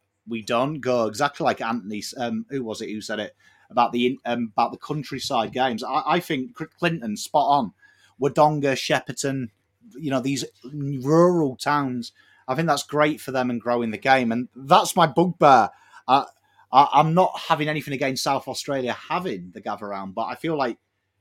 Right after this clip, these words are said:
we look at the draft, the pools are getting shallower and shallower, and we expected that after covid. A lot of people have defected during covid to other sports that could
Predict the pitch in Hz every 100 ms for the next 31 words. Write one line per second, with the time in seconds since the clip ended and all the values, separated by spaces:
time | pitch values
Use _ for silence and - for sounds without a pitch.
0 | _ _ - 131 151 175 180 131 143 135
1 | 117 - 131 - 175 175 160 147 147 117
2 | 117 - 131 123 117 110 110 107 139 123
3 | 98 98 110 127 135 - - 156 - 123
4 | 120 107 - - - 113 92 85 - _
5 | _ - 120 127 113 127 120 113 101 113
6 | - 120 - 120 110 113 107 104 110 110
7 | 107 104 98 _ - _ _ _ _ _
8 | - 143 139 143 143 - 196 160 110 -
9 | 131 - - - 165